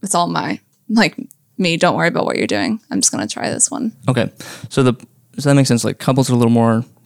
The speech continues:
Speaker 2: comfortable together
Speaker 1: Yeah.
Speaker 2: 'cause they're okay being in their own space together.
Speaker 1: Yeah.
Speaker 2: Um, when it's solo,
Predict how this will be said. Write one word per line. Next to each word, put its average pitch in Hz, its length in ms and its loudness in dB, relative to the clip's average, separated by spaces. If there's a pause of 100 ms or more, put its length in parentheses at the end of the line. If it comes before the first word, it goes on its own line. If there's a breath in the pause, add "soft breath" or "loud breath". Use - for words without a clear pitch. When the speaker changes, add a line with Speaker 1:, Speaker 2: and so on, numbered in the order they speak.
Speaker 2:
comfortable 107 480 -2
together 90 500 -4
Speaker 1:
Yeah. - 200 -20
Speaker 2:
'cause 120 120 -2
they're 113 160 2 (140)
okay - 260 -4
being 101 240 0
in 98 100 -2
their 101 120 -2
own 92 140 -8
space - 260 -4
together. - 420 -6 (580 loud breath)
Speaker 1:
Yeah. 110 220 -2
Speaker 2:
Um, 95 220 -6 (480)
when 127 180 4
it's 113 140 0
solo, 113 640 2